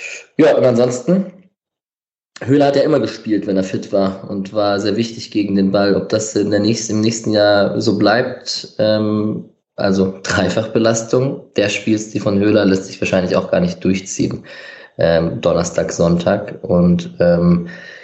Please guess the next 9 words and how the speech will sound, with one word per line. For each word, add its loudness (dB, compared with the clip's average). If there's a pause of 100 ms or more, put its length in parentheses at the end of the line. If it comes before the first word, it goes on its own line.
gerade 2
deswegen -2
ist -6
es -6
wahrscheinlich -4
wichtig, -6
Alternativen -2
zu -4
haben. -4